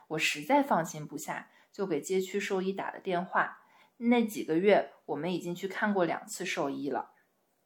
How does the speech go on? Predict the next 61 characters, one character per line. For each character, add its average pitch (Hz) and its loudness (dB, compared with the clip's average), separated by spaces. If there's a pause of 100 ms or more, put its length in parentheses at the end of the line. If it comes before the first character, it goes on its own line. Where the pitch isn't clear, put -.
(460)
航 185 2
班 269 8
是 269 0
夜 262 4
间 160 -2
的， - -2 (240)
我 170 0
从 180 -2
行 196 -2
李 196 0
整 151 -2
理 190 0
中 175 2
抽 220 0
出 220 -4
身 233 4
来， 151 4
拿 151 -8
下 196 4
我 165 0
的 - -4
包 185 4 (240)
和 170 0
灰 220 0
灰 233 2
的 185 4
猫 196 4
包 220 8
就 190 0
出 - -6
门 190 6
了。 - 0 (760)
然 160 0
后 185 2
边 208 2
出 208 -2
门 160 0
的 175 0
时 180 0
候 160 8
还 170 2
边 170 -4
跟 175 0
猫 180 2
做 185 2
一 180 2
些 175 0
互 190 -4
动 180 0
吐 - -12
槽， 139 -6
说 190 -6
，“哎 262 4
呀， 330 4
你 190 -2
可 - -6
真 285 -2
沉， 151 -8
老 - -2
太 - -10
太。” - -10